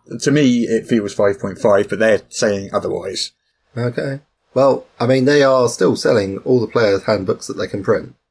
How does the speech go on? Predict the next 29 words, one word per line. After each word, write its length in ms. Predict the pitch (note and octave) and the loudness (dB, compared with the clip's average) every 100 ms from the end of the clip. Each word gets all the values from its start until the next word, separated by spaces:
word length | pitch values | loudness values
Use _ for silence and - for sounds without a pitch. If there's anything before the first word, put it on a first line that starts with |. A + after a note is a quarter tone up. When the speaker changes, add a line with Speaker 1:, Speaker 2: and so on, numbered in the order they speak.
| _ _ - _ _ _ | _ _ -20 _ _ _
Speaker 1:
Yeah. 260 | F#3 E3 D3+ | -2 0 0
Speaker 2:
At, 180 | - A3 | -2 0
Speaker 1:
Well, 60 | E4 | 0
I 60 | |
mean, 100 | F#4 | 0
Speaker 2:
at, 180 | - - | 0 -2
Speaker 1:
this 120 | - | -4
Speaker 2:
as 120 | B2 | -8
fast 360 | - C#3+ B2+ - | -2 0 0 -2
as 60 | A2 | -4
they 60 | |
can 120 | G#2+ A2 | -4 -2
print 200 | B2+ - | -2 -4
them, 280 | F2 F2 | -12 -12
so 320 | - G#2 F#2+ F#2+ | -6 -2 -2 -2
Speaker 1:
Yeah. 500 | F2 E2 F2+ F#2 F2+ _ _ | -2 -4 -4 -6 -8 _ _
This 200 | F4+ E4+ | -6 -4
is 60 | - C3+ | 2 2
Speaker 2:
it's 100 | - | 2
Speaker 1:
interesting. 60 | D#3+ | 2
Speaker 2:
not 80 | D#3 | 2
Speaker 1:
Is 60 | |
it 80 | D#4 | 0
Speaker 2:
the 120 | D#3 C3 | -2 -4
time 480 | - D#3+ A#2+ G2+ | -2 0 0 -4
for 160 | F#2 A2+ | -6 -6
a 40 | |
new 260 | G#2 G#2 F#2+ | -2 -2 -2
edition, 560 | F#2 C3+ - F2 G#2+ | -2 -2 -2 -6 -6